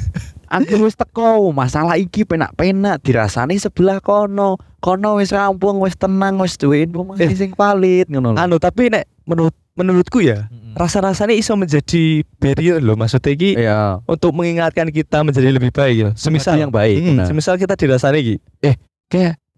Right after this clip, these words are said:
Speaker 2: Anu niki umur semuanya ya urung rabi-rabi. Nah, ketika
Speaker 1: Nah,
Speaker 2: kita,
Speaker 1: motivasi terketuk,
Speaker 2: ah,
Speaker 1: terketuk, terketuk.
Speaker 2: ketika kita mendengarkan rasa-rasa tersebut,
Speaker 1: Ah, ah.
Speaker 2: kita kan mesti mikir tuh. Oh ya, ketika rabi-rabi ya,
Speaker 1: Iya,
Speaker 2: mesti.
Speaker 1: iya, iya.
Speaker 2: Rakyat tanah mesti enak nyali, "Ah, suwe dadak rasane ngopo tuh, cangkem
Speaker 1: Iya.
Speaker 2: mana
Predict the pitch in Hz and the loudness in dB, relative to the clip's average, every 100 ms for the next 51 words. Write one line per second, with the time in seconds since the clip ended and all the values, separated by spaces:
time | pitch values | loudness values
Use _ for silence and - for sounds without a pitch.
0 | - 127 151 180 247 240 - - - - | 0 2 2 2 2 0 -4 -14 -20 -6
1 | 127 156 160 160 170 226 143 131 131 - | -2 0 0 0 0 2 4 4 2 0
2 | 123 113 - 156 190 - 131 127 107 _ | 0 0 0 -2 -2 -6 -2 -2 -2 _
3 | _ - 175 185 202 165 160 220 160 160 | _ -6 -4 0 0 0 2 2 2 -2
4 | 175 156 151 151 139 127 120 - 170 180 | -8 0 2 4 2 0 -4 -6 -2 2
5 | 185 180 196 190 170 160 160 175 180 190 | 2 0 0 0 2 2 2 0 0 0
6 | 180 185 180 196 185 175 104 98 92 95 | 0 0 -2 -2 -2 0 0 -2 -2 -6
7 | 92 - _ _ 185 226 262 247 240 220 | -8 -14 _ _ -4 0 0 0 0 0
8 | 190 127 113 - _ _ - 117 160 233 | 2 2 0 -4 _ _ -12 -4 2 2
9 | 180 117 110 113 113 113 117 113 123 160 | 4 2 2 2 2 2 0 0 2 2
10 | - 156 120 127 110 110 113 104 98 - | 2 2 2 2 2 2 2 0 -2 -4
11 | 147 147 156 165 165 165 185 170 165 160 | -2 -2 -2 -2 0 0 0 0 0 0
12 | 165 110 107 107 143 160 135 113 120 131 | 0 0 0 0 0 0 0 -2 0 0
13 | 127 143 165 151 127 131 147 151 - 131 | 0 0 2 2 2 0 0 -2 -2 -4
14 | 127 117 110 110 | 0 0 0 0